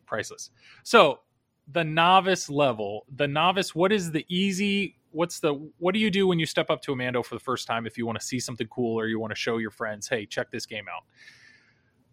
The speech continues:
The novice things to do would be, it's easy to get into a multi-ball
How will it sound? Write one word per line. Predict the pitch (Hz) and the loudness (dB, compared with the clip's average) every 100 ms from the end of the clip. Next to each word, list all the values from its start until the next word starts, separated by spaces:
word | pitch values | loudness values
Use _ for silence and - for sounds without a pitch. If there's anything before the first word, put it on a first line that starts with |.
| _ _ - | _ _ -2
The | 170 | 0
novice | 160 180 214 220 - | 4 6 6 4 2
things | 202 180 | 2 0
to | 175 | 0
do | 151 127 113 117 - _ _ - | 2 4 4 0 -4 _ _ -4
would | 135 135 | 0 2
be, | 123 135 131 131 127 131 - _ _ _ - | 2 2 4 4 2 0 -4 _ _ _ -8
it's | 143 170 | -2 2
easy | 180 190 | 4 6
to | 175 | 6
get | 170 | 6
into | 165 156 | 4 2
a | 147 | 2
multi-ball | 110 101 110 90 92 - | 0 -2 -4 -6 -6 -8